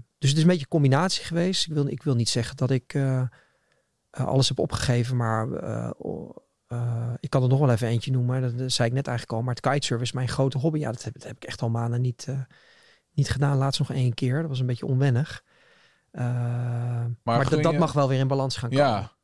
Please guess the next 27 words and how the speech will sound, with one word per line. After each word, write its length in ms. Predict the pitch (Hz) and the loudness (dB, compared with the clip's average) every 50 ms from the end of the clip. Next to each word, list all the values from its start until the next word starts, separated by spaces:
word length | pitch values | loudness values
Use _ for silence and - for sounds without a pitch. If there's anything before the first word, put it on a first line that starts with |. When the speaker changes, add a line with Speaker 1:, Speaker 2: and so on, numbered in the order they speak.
| _ - - 110 | _ -18 -12 -8
Speaker 2:
En 60 | 113 113 110 | -6 -6 -4
Speaker 1:
Ja. 60 | 107 | -4
Speaker 2:
wanneer 300 | 110 113 117 120 123 127 | -2 -2 0 2 0 0
gaat 180 | 120 - 113 110 | 0 0 -2 -2
dat 160 | 113 110 104 | -2 -4 -6
gebeuren, 600 | - - 107 101 110 117 117 113 104 95 87 85 | -6 -6 -2 0 0 2 2 2 0 -2 -4 -4
weet 160 | 90 95 98 | -6 -6 -6
je 60 | 104 117 | -6 -4
wel? 120 | 120 127 | -4 -2
Want 160 | 120 104 104 | -4 -4 -4
misschien 280 | 110 110 - - 117 110 | -6 -6 -4 -4 -4 -2
zit 160 | 110 107 101 | -4 -4 -4
je 60 | 113 | -4
nu 100 | 110 110 113 | -4 -2 0
helemaal 240 | 113 113 113 110 | 0 0 -2 -4
in 60 | 104 104 | -4 -4
die 120 | 107 107 | -4 -4
modus 420 | 107 104 110 110 110 107 110 104 | -2 0 0 0 0 -2 -4 -4
dat 160 | - 110 101 - | -6 -6 -6 -6
je 80 | 95 | -8
aanstaat, 600 | - 90 110 110 117 113 - - 113 110 110 107 110 | -8 -6 -6 -6 -6 -6 -4 -4 -2 -2 -2 -4 -4
dat 160 | 110 107 107 | -8 -8 -8
je 80 | - | -6
wil 100 | 104 104 | -6 -6
knallen. 600 | 104 - 123 117 110 113 110 107 107 107 107 107 80 | -6 -6 -4 -4 -2 -2 -2 -2 -2 -2 -2 -4 -4
En, 240 | 104 107 104 107 - | -6 -6 -6 -6 -8
en, 320 | - 107 107 104 104 107 | -8 -8 -6 -6 -8 -8